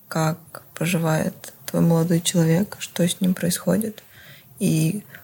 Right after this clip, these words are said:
ка-, что чувствовали его родители, потому что они понимали, что, ну, сын принял такое решение, отправился на службу?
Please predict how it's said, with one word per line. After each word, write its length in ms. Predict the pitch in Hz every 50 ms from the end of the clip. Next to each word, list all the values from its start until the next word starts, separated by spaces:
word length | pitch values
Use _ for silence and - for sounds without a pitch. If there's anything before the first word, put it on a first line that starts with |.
| - -
ка-, 180 | - - - -
что 180 | - - - 208
чувствовали 420 | - - 214 - - - 196 190
его 300 | 185 180 175 185 175 175
родители, 480 | 175 180 180 170 170 170 - - - 196
потому 360 | 175 - - - 175 170 175
что 180 | 180 - - 180
они 100 | 170 170
понимали, 420 | - 180 170 170 170 170 170 170
что, 380 | 175 - - - - 165 170 175 - - - - - - - - - - -
ну, 380 | 208 175 175 170 165 170 170 190
сын 640 | - - - - - 175 175 185 190 196 190 190 190 - - - _ _ - _ - _ - -
принял 360 | - 175 170 170 170 170 170
такое 380 | 175 - - - - 170 165 165
решение, 800 | 175 170 175 - - 180 175 180 185 180 175 175 175 175 196 - - - - - - - - - - - - -
отправился 800 | - - - 165 160 160 156 160 165 - - - - 185 175 185 - - - - - - - - -
на 200 | - 160 160 170
службу? 420 | 170 - - 180 180 185 190 185